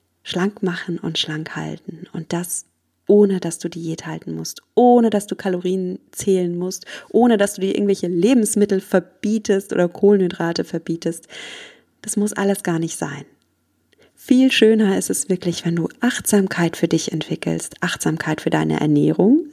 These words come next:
<laughs> wie, für deine Ernährungsweise, wie du sie gerade hast, und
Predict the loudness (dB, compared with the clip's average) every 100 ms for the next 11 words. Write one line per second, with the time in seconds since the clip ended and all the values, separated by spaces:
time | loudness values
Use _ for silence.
0 | -8 -6 -6 -4 -6 -6 -10 -2 0 4
1 | 4 6 6 6 4 2 2 2 0 -2
2 | -4 -2 -2 0 -2 -2 -8 -16 -14 -14
3 | -12 -16 _ -20 _ _ 2 2 2 0
4 | -2 -6